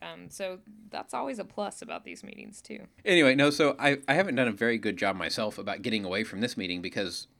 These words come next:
Speaker 2: I've actually had a lot of meetings with other people. Um,
Speaker 1: Mm-hmm.
Speaker 2: I actually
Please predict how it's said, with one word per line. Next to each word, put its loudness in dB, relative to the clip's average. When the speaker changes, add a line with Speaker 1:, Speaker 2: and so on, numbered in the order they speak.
Speaker 2:
I've -2
actually -2
had -2
a -4
lot -2
of -6
meetings -4
with -14
other -8
people. -4
Um, 0
Speaker 1:
Mm-hmm. -10
Speaker 2:
I 4
actually 0